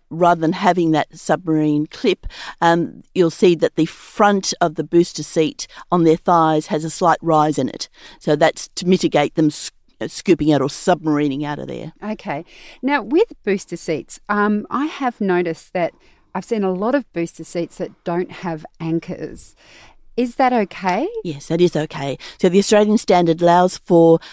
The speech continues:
Speaker 1: booster seats with an anchor, uh, uh, attached to the back and a tether strap, or without. So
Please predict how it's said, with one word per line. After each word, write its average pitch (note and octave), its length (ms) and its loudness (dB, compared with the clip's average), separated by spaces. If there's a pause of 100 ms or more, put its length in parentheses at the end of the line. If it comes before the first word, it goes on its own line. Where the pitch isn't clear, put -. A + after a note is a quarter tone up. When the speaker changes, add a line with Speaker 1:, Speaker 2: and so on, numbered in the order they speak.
(120)
Speaker 1:
booster - 240 4
seats - 360 0
with E3+ 380 2
an F#3 100 2
anchor, A3 360 2 (160)
uh, - 100 -8 (160)
uh, E3+ 220 -4
attached - 560 -8
to E3 80 -4
the E3+ 80 -8
back G#3 280 0 (280)
and D#3 100 2
a D#3 60 -6
tether A3 260 2
strap, A3+ 340 0 (120)
or F#3 120 6
without. E3 480 0
So E3+ 280 4